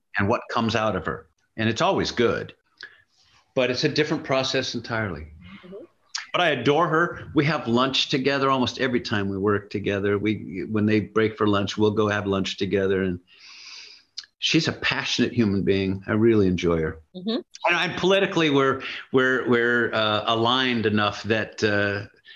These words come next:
Speaker 1: that that's not an issue either. You know, it's like, I know that some people think she's, she's extreme in her passions. Um, no, I respect that. I
Speaker 2: Mm-hmm.
Speaker 1: respect her completely.
Speaker 2: Yeah.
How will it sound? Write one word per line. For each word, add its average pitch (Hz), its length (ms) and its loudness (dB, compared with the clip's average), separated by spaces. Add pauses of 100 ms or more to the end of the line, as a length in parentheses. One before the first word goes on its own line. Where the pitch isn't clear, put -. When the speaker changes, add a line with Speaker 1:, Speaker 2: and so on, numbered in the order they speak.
(220)
Speaker 1:
that 117 140 0
that's 127 260 -2
not 117 220 2
an 107 160 2
issue 107 280 2
either. 113 360 -2
You 92 160 -8
know, 98 200 -4
it's - 180 -8
like, 92 140 -8 (180)
I 101 120 0
know 104 200 0
that 92 240 -8
some 92 160 -6
people 87 360 -6 (240)
think 95 200 -4
she's, 87 300 -4 (100)
she's 92 300 -6
extreme 98 840 0
in 95 120 -2
her 87 160 0
passions. 85 640 -6 (560)
Um, 98 440 -2 (100)
no, - 160 -10 (220)
I 107 80 -4
respect - 520 -4
that. 50 140 -12 (200)
I - 60 -8
Speaker 2:
Mm-hmm. - 80 -4
Speaker 1:
respect - 380 -6
her - 60 -20 (200)
completely. - 280 -16 (100)
Speaker 2:
Yeah. - 80 -8